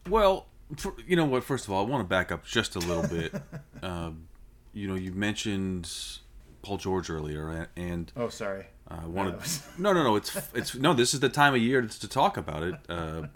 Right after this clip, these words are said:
Speaker 1: July seventh
Speaker 2: I don't
Speaker 1: is
Speaker 2: mean to
Speaker 1: Paul
Speaker 2: trigger
Speaker 1: George
Speaker 2: you.
Speaker 1: Day. No, no, no. It's fine. To, to, to, uh, July seventh is Paul George Day in Oklahoma City.
Speaker 2: <laughs>
Speaker 1: I'm still, I'm assuming they still are, are celebrating.
Speaker 2: Yeah.
Speaker 1: Even though the mayor, the mayor said they're not celebrating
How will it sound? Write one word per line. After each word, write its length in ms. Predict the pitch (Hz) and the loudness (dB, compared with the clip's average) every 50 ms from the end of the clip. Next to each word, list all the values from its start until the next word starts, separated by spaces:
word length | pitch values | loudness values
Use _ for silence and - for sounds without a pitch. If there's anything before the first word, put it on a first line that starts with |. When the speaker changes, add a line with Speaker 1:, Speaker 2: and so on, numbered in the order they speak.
| - - - - | -18 -20 -12 -4
Speaker 1:
July 240 | 98 98 98 104 98 | 0 2 2 2 2
seventh 400 | - - - 117 101 92 101 123 | 2 2 4 4 4 4 4 4
Speaker 2:
I 40 | 143 | 4
don't 100 | 156 156 | 4 4
Speaker 1:
is 60 | 151 | 2
Speaker 2:
mean 100 | 147 131 | 2 2
to 60 | 123 | 2
Speaker 1:
Paul 80 | 87 87 | 0 0
Speaker 2:
trigger 220 | 80 - 92 87 | 0 2 2 2
Speaker 1:
George 100 | 85 85 | 2 0
Speaker 2:
you. 60 | 101 98 | 0 0
Speaker 1:
Day. 260 | 82 82 85 92 - - - - - - - - - - - - - - - | 2 2 0 0 -4 -8 -18 -18 -18 -18 -20 -20 -20 -20 -20 -20 -20 -16 -6
No, 160 | - 151 202 | -2 2 4
no, 120 | 247 277 294 | 6 6 8
no. 180 | 320 285 180 | 8 8 6
It's 120 | 101 - - | 4 2 2
fine. 360 | - 143 190 226 180 107 87 | 2 4 4 4 2 0 0
To, 100 | 92 90 | -2 -2
to, 180 | 80 - - 98 | -2 -4 -6 -6
to, 340 | - - - 110 92 92 - - - | -6 -4 -6 -6 -6 -6 -8 -8 -6
uh, 80 | 85 90 | -6 -6
July 360 | 80 - - 101 95 101 107 | -4 -4 -2 2 4 4 4
seventh 380 | 104 - - 117 104 107 107 113 | 4 2 2 2 2 2 0 -2
is 80 | 104 98 | -4 -4
Paul 240 | - 110 98 101 | -2 0 2 2
George 360 | 92 92 98 92 95 92 87 - | 2 2 2 2 2 0 -2 0
Day 240 | - 90 87 90 90 | 0 2 2 2 0
in 260 | - - 82 85 85 | 0 -2 -4 -4 -2
Oklahoma 420 | 85 87 85 - 85 85 82 80 | -4 -4 -4 -4 -4 -4 -2 -4
City. 460 | 78 - - 104 98 95 95 95 95 - - - - 80 - | -4 -4 -2 0 2 2 2 0 -2 -4 -10 -18 -14 -10 -8
Speaker 2:
<laughs> 280 | 107 107 - - - | -8 -8 -8 -10 -8
Speaker 1:
I'm 220 | 226 233 80 78 76 | -8 -6 -6 -6 -6
still, 340 | - - 101 92 85 85 - - - | -6 -4 -2 -2 -4 -4 -8 -8 -6
I'm 120 | 90 90 | -6 -6
assuming 380 | 82 - - 107 104 101 98 90 | -4 -2 -2 -2 0 0 0 0
they 100 | 87 85 | -2 -2
still 320 | - - - 87 82 82 | -4 -4 -4 -2 -2 0
are, 180 | 80 80 73 - | 0 -2 -2 -2
are 120 | 80 82 | -4 -6
celebrating. 600 | - - 87 80 80 76 80 80 76 78 78 - - | -6 -6 -6 -6 -4 -4 -6 -6 -6 -6 -8 -8 -4
Speaker 2:
Yeah. 120 | - 156 139 | -2 0 2
Speaker 1:
Even 100 | 135 143 | 4 4
though 120 | 143 131 | 4 4
the 200 | 123 107 110 113 | 2 2 0 0
mayor, 400 | 104 104 113 127 139 151 151 - - - - - - - - - - | 4 4 4 6 6 4 2 0 -4 -12 -18 -18 -20 -20 -12 -4 -2
the 60 | 107 | 2
mayor 280 | 101 113 127 143 156 147 | 4 6 6 6 6 4
said 180 | - 135 113 | 4 2 4
they're 140 | 98 98 87 | 4 4 2
not 260 | 85 85 90 87 - | 4 2 2 0 0
celebrating 600 | - - 98 90 87 76 80 76 76 80 113 117 | -4 -4 -4 -4 -2 -2 -4 -4 -4 -6 -8 -10